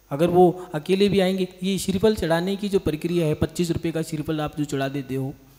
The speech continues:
ये मत सोचना कि किसी भी कोई दिगंबर साधु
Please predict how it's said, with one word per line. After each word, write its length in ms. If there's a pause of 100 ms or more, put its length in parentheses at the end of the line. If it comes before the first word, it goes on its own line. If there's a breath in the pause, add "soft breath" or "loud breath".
(340 soft breath)
ये 60
मत 140
सोचना 320
कि 140
किसी 280
भी 160
कोई 200
दिगंबर 440
साधु 400